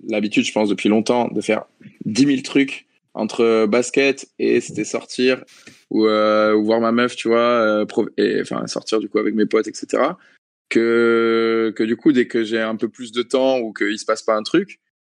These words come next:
genre, en fait, je sais pas quoi faire. Il y a, il y a des moments... et là, tu vois, c'est, on parle de sortir et on parlait du Nouvel An, mais je me rappelle, pendant le covid, il y a eu une après-midi, euh, c'était, euh, ça, ça, ça faisait six ans que j'étais,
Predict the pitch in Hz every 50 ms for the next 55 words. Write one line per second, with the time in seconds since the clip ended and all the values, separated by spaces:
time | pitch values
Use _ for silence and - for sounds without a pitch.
0 | _ _ - 117 107 107 - 151 156 127 110 110 107 107 104 - - 104 - 123
1 | 123 156 151 170 160 135 - - 117 107 110 110 113 113 120 120 131 131 - -
2 | 120 123 127 110 123 143 147 147 - 139 135 135 - 107 107 104 104 104 104 104
3 | 104 107 110 107 107 107 - 127 - - - 165 165 - - _ _ _ _ _
4 | _ _ _ - 107 107 98 107 110 110 104 107 113 117 127 147 170 156 123 113
5 | 110 110 107 107 - 110 110 110 113 117 151 156 151 - - 117 113 110 110 110
6 | 107 107 107 107 107 - - 131 123 147 185 170 151 - _ _ _ _ _ _
7 | 107 107 110 107 104 104 104 107 104 107 107 - - 151 165 165 156 - - _
8 | _ _ - - 104 107 - - - - - 107 104 104 107 - - - - -
9 | - - 110 - - - - 117 104 107 107 104 - - - - 156 135 135 151
10 | 175 226 254 - _ _ _ _ _ _ - 113 110 113 113 110 107 - - 107
11 | -